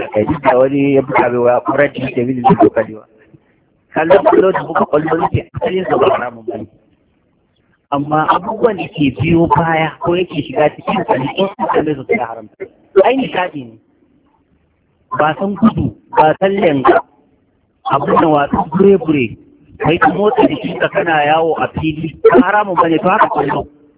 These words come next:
Motsa jiki ne kana buga wani abu. Asalin sa ba haramun bane, ba ku da wani nasi da ya haramta shi. Amma akwai abubuwan da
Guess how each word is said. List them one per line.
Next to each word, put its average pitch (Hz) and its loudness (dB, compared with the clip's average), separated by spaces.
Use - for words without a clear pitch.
Motsa 208 2
jiki 180 -8
ne 202 2
kana 185 0
buga 156 0
wani 156 2
abu. 131 -2
Asalin 220 -2
sa - 4
ba 151 2
haramun 147 -4
bane, 127 -14
ba 202 0
ku - -12
da 165 -4
wani 160 -4
nasi - -12
da - -10
ya 110 -4
haramta - -8
shi. - -20
Amma 202 0
akwai 208 -2
abubuwan 202 2
da 151 -2